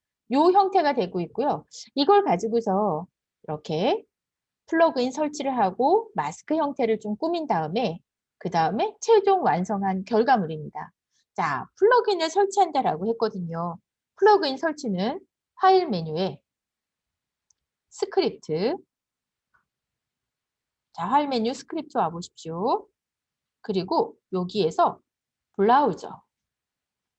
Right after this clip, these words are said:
요 버튼을 누르고, 요 폴더를 눌러서 플러그인을, 설치하고자 하는 플러그인을 찾아갑니다.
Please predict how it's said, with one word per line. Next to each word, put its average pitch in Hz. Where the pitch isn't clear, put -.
요 196
버튼을 202
누르고, 165
요 220
폴더를 359
눌러서 175
플러그인을, 311
설치하고자 370
하는 220
플러그인을 190
찾아갑니다. 170